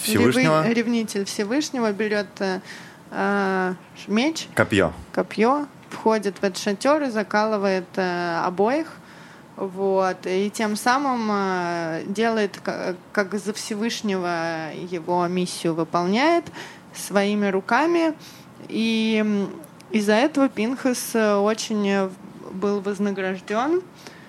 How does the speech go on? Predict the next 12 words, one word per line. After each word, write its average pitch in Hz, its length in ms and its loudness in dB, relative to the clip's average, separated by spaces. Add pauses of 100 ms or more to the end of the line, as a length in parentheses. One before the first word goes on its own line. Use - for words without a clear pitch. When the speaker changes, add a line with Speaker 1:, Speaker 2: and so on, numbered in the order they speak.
(140)
Speaker 2:
что - 200 -2
он 196 140 2
вот, 185 160 2
да, 196 180 4
ревнитель 214 540 2
Всевышнего. 190 800 0 (140)
Speaker 1:
Пинхас, 135 360 6
сын 120 200 6
Элазара, 107 460 6
сын 104 220 2
Аарона, 113 420 6
священнослужителя. 107 1000 2